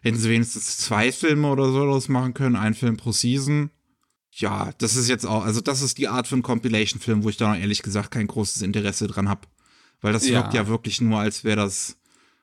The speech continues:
Speaker 1: äh, um nochmal ein bisschen Cash damit zu machen, weil f-, groß was damit erzählen oder, oder so kannst du ja nicht, wenn du so viel weglassen musst.
Speaker 2: Nee, das ist allerhöchstens ein kleiner Bonus, selbst wenn's gelingt.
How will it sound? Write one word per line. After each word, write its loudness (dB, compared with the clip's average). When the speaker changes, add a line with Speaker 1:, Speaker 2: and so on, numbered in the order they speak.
Speaker 1:
äh, 0
um 2
nochmal 0
ein 0
bisschen -6
Cash -2
damit -2
zu -4
machen, 0
weil 0
f-, -8
groß -4
was -2
damit 2
erzählen 2
oder, -2
oder 0
so 0
kannst 0
du 4
ja 2
nicht, -4
wenn 0
du -2
so 2
viel 2
weglassen -2
musst. -8
Speaker 2:
Nee, 4
das -2
ist -4
allerhöchstens 2
ein -6
kleiner -2
Bonus, 2
selbst 0
wenn's 0
gelingt. 0